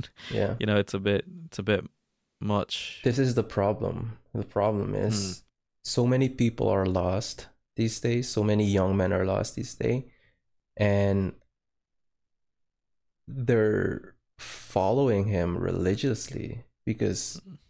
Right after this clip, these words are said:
Speaker 2: all of these young men want to have multiple wives, you know, they want to have all the girls. And the things that he's teaching,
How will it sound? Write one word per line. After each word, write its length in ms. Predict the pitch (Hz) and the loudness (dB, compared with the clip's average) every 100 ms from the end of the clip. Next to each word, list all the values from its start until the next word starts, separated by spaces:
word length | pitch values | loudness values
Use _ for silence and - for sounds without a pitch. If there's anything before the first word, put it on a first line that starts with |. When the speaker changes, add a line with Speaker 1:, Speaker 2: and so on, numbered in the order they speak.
| _ | _
Speaker 2:
all 160 | 107 117 | 0 2
of 100 | 131 | 0
these 240 | 113 - | -2 0
young 260 | 104 110 98 | 0 2 2
men 240 | 87 87 | 0 0
want 340 | 85 90 104 - | 0 0 -2 -4
to 80 | |
have 400 | 110 85 87 - - | -2 -2 -2 -6 -8
multiple 480 | 101 95 - 120 113 | -4 -4 -2 0 2
wives, 600 | 92 90 92 - - - - _ _ _ | 2 0 -2 -4 -8 -10 -16 _ _ _
you 140 | - 95 | -2 0
know, 260 | 95 104 | 2 2
they 140 | 101 95 | 0 -2
want 160 | 95 | -2
to 40 | 92 | -2
have 180 | 92 - | -4 -4
all 160 | 95 98 | 0 2
the 100 | 117 | 0
girls. 720 | 117 101 92 90 92 - - - _ _ _ _ | 0 2 2 2 0 -4 -12 -16 _ _ _ _
And 500 | - 101 98 95 - - - | 0 2 2 0 -4 -12 -10
the 200 | 95 117 | -4 0
things 300 | 147 156 - | 2 2 2
that 140 | 120 | 2
he's 220 | 113 101 | 2 0
teaching, 540 | - 113 - 95 90 | 0 -2 0 0 0